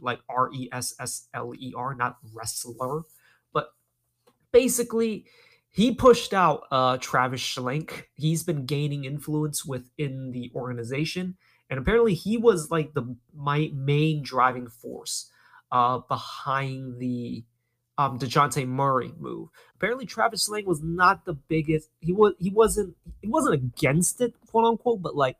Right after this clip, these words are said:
he definitely was very wary of the price they were paying, which ended up being three draft picks and a pick swap,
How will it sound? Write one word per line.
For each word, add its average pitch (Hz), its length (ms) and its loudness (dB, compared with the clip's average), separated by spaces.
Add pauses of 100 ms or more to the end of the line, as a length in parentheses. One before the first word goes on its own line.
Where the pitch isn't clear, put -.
(200)
he 180 100 0
definitely 214 400 4
was 156 200 2
very 160 380 2
wary 127 720 -2 (380)
of 123 120 -12
the - 60 -12
price 120 380 -2
they 135 100 -6
were 117 140 -6
paying, - 320 -6
which 131 260 -14
ended 139 220 -2
up 131 160 -4
being 131 420 -8 (320)
three 135 260 0
draft 127 360 0
picks 151 180 -2
and 117 80 -6
a - 40 -10
pick - 280 -8
swap, 196 360 -2